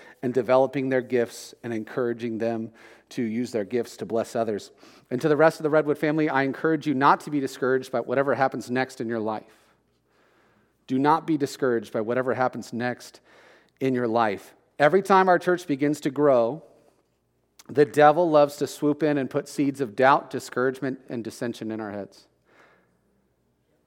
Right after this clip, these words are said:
Every time our church begins to grow, the devil loves to put in seeds of doubt, discouragement, and dissension in our heads. So don't let him ruin the beautiful friendships that God has created here. And if you're newer here,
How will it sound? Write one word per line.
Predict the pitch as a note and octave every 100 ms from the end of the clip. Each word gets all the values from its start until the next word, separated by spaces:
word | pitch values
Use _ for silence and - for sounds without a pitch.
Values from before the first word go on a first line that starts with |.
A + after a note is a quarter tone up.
| _
Every | C3+ D3+ F3+
time | F3 D#3
our | D3
church | C3 D3 -
begins | C#3+ C3+ C3
to | B2+
grow, | B2+ C3
the | B2+
devil | A#2 B2+ C#3
loves | C3 C3 -
to |
put | A#2+ C#3+ B2+ - _ _
in | - C3 B2+
seeds | - C3+ B2
of | A#2+
doubt, | G#2 B2 C#3+
discouragement, | A#2 A2+ - B2+ B2 C3 C3
and | B2+
dissension | A#2 - C3 B2 - B2 B2+ C#3
in | B2
our | A#2 A#2
heads. | B2+ B2+ G#2+
So | -
don't | G#2+ C3 C#3+
let | D3+ C#3
him | A2+ C3 B2
ruin | A#2+ C#3 C#3 B2 C3 - _ _ _ _ _
the | B2
beautiful | G#2 B2+ C3 B2+
friendships | - C3 B2 - A#2 -
that | G#2+
God | B2 A#2+
has | A#2 G#2+
created | - A#2 G#2+ G#2
here. | A2+ F#2+ - _ _ _ _
And | C3
if | C#3+
you're | D#3
newer | C3+ D3 F#3+ G3
here, | G3+ A3 A#3